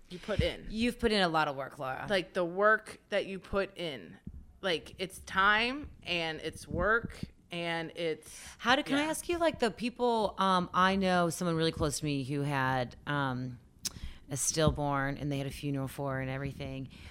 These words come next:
Speaker 2: but I didn't know that until I was twenty-five, maybe, and I've known this person my whole life, and the baby was,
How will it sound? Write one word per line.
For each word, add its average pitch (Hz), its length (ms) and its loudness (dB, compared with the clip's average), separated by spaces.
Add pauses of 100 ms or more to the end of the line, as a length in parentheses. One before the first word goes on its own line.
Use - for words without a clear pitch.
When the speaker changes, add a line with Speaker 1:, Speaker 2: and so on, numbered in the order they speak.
(160)
Speaker 2:
but 151 240 -2
I 151 260 4
didn't 156 300 -2
know 147 500 0
that 117 560 -2
until 135 280 -2
I 123 140 -2
was 113 260 -8
twenty-five, 131 840 -2 (480)
maybe, 123 640 -4
and 143 240 -2
I've 131 140 -4
known 135 200 0
this 131 120 -2
person 139 320 -2
my 127 80 0
whole 135 220 0
life, - 400 -2
and 143 120 0
the 135 40 0
baby 135 260 -2
was, 135 180 -4